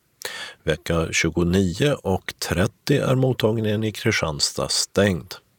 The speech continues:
Och vecka trettioett, öppet noll åtta till sexton och telefontid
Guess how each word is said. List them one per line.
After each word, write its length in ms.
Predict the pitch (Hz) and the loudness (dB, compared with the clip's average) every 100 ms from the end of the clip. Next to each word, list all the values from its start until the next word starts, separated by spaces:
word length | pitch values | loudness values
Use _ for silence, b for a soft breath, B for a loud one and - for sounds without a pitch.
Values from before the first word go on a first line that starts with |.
| - B B B B | -14 B B B B
Och 520 | - 76 76 - - | -6 -2 -2 -6 -4
vecka 560 | 82 76 80 78 - 82 | -4 -2 -2 -2 0 0
trettioett, 720 | - 85 82 92 135 156 - - | 0 -4 0 2 2 0 -6 -6
öppet 480 | 117 110 - 101 - | -4 -4 -2 -2 0
noll 320 | 104 98 82 | 2 2 2
åtta 300 | 87 - 90 | 0 0 -2
till 160 | - 87 | 0 0
sexton 640 | - 92 - - 160 165 | 0 0 -2 0 2 2
och 240 | - 120 - | 0 -4 -2
telefontid 1120 | 127 123 - 110 80 71 - 92 85 82 | 0 0 2 0 0 -2 0 0 0 -2